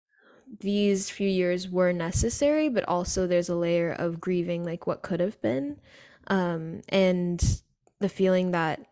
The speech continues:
oh, like, this is how things were supposed to be, but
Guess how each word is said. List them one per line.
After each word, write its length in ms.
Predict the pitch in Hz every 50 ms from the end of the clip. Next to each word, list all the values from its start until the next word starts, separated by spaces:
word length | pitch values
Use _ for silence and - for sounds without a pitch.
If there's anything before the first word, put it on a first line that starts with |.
| _ _
oh, 260 | - 247 254 254 262
like, 460 | 262 240 190 160 160 - - - - _ _ _ _ _ _ _ _ -
this 160 | 214 208 -
is 100 | 208 202
how 400 | 202 208 214 202 190 185 185 185
things 380 | 185 - 170 175 175 180 -
were 120 | - 165 180
supposed 540 | - - 180 - - 330 320 311 - - -
to 80 | 302 277
be, 380 | 262 269 269 262 262 254 262
but 440 | 247 - - 196 185 175 - - -